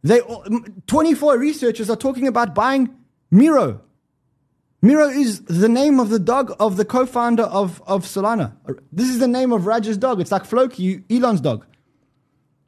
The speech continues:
The, the, another sign that alt season here is here is that the meme coins are going completely crazy parabolic.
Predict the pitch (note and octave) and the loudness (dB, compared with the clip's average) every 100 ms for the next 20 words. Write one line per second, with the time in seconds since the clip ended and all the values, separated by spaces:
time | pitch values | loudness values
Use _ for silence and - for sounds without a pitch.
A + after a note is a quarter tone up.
0 | _ _ _ C3 E3+ D3+ D#3+ - C#3+ - | _ _ _ 0 0 -2 -6 -6 -8 -8
1 | _ _ _ D#3 F3+ A3 A3+ G3 F3 D#3 | _ _ _ 4 4 4 0 -2 -2 -2
2 | D#3 E3+ - F3 D#3 C#3+ F#3+ - - D#3 | 0 -4 -2 -2 0 0 0 -4 -4 -4
3 | - G3+ A#2+ - _ - D#3+ F3+ D3+ F3 | 0 -2 -2 -12 _ -2 0 2 2 2
4 | E3 A#3+ - F3+ E3+ - _ _ - D#3+ | 2 2 0 0 -2 -6 _ _ -2 0
5 | D#3 A#2+ G3 G3+ G3 F#3+ _ - F3+ D#3+ | 0 2 2 2 -2 -4 _ -2 0 0
6 | A3+ A3+ G#3 G3+ G3 - - G#3+ G#3 F3 | -2 0 0 0 -2 -10 -2 0 2 0
7 | F3 F3 E3+ C#3+ F#3+ A#2+ - | -2 0 0 0 -2 -4 -10